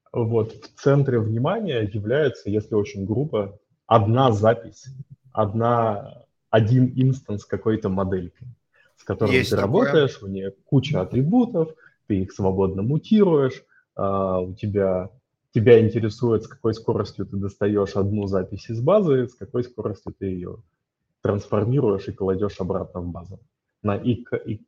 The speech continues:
Speaker 1: что де-, какие выводы делаешь на основании одной записи там, или сотни связанных с ней там, по каким-то цепочкам связи. Вот. А, есть другой мир, в котором, э, живут, э,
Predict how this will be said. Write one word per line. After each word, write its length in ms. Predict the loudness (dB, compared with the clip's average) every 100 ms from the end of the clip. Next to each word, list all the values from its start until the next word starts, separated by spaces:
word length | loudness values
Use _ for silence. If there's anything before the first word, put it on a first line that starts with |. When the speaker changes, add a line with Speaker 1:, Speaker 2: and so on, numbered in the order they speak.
| _ _
Speaker 1:
что 280 | -6 2 4
де-, 180 | 4
какие 300 | 0 -2 4
выводы 400 | 4 4 2 0
делаешь 420 | 0 2 2 0 -4
на 120 | -6
основании 680 | -6 -2 2 2 0 -4 -6 _ _
одной 400 | 0 2 2 4
записи 540 | 4 0 0 -10 -14
там, 240 | -10 -8 -6
или 320 | -4 -6 -8
сотни 540 | -12 -2 -2 -2 -6 -12
связанных 600 | -6 -4 -4 -8 -14 _
с 160 | -20
ней 320 | -12 -10 -10 -14
там, 100 | -20 -20 _ _ _ _ -12
по 80 |
каким-то 480 | -10 -10 -10 -12 -12
цепочкам 600 | -14 -14 -12 -12 -12 -20
связи. 360 | -14 -14 -14 -20 _ _ _ _ _ _ _ _
Вот. 340 | -6 -6 -8 -16 _ _ _ _ -2
А, 600 | 0 2 0 -4 -8 -12
есть 320 | -4 2 4 4
другой 320 | 4 4 2
мир, 260 | 0 -8 -10 _ _ _ _ _ _ _ _
в 100 | -4
котором, 960 | -2 0 2 4 4 4 2 2 0 -4
э, 280 | -2 0 0
живут, 760 | -4 -8 -6 -2 0 -2 -4 -4
э, 520 | 0 0 0 -2